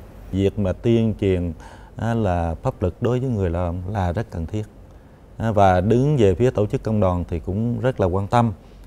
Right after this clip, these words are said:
Phải xem đây là một cái nội dung, một cái hoạt động cơ bản của tổ chức công đoàn. Bởi vì, à, là muốn xây dựng được cái quan hệ lao động hài hòa, thì cái sự hài hòa là cái sự đồng thuận. Mà sự muốn được đồng thuận thì phải,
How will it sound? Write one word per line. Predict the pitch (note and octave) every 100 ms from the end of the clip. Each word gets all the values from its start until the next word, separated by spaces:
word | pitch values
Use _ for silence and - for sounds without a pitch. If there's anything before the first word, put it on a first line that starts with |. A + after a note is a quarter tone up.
| -
Phải | - G2+
xem | G#2+ C#3 B2+ A#2+
đây | A2+ A2
là | G2
một | F2+ F2 -
cái | A#2+
nội | A#2 A2 G#2+ G#2 G2+ A2
dung, | B2+ B2 G#2
một | F2
cái | A#2
hoạt | F#2+ F#2
động | F#2+ G2
cơ | - A#2+ G2+
bản | G2 A#2
của | G2
tổ | G2+ G#2+
chức | B2+
công | - G#2
đoàn. | F2+ E2 D#2 - - - -
Bởi | G2 A#2
vì, | G#2+ F#2+ - - - -
à, | A2+
là | A#2+ G2+ F#2
muốn | F#2 B2+ D#3+
xây | C3+ A2
dựng | G2 G#2+
được | F#2+ -
cái | B2+ G#2+
quan | A#2 A2
hệ | F2 F#2
lao | G#2 G#2
động | F2+ F#2+
hài | F#2+ F2+
hòa, | F2 F2+ E2+ - - - -
thì | F#2+
cái | C3
sự | - G#2+
hài | G#2+ G#2+
hòa | G2 G2+ F#2
là | F2+
cái | - B2+
sự | A#2+ G#2
đồng | G2 F#2
thuận. | F2 F#2 G2+ - - - - -
Mà | G2 F#2+ F#2 -
sự | - A2+ B2
muốn | B2+ D3+ F#3
được | B2 G3+
đồng | - F#2
thuận | E2+ F#2+ G#2
thì | G2
phải, | E2+ F#2 A2 B2+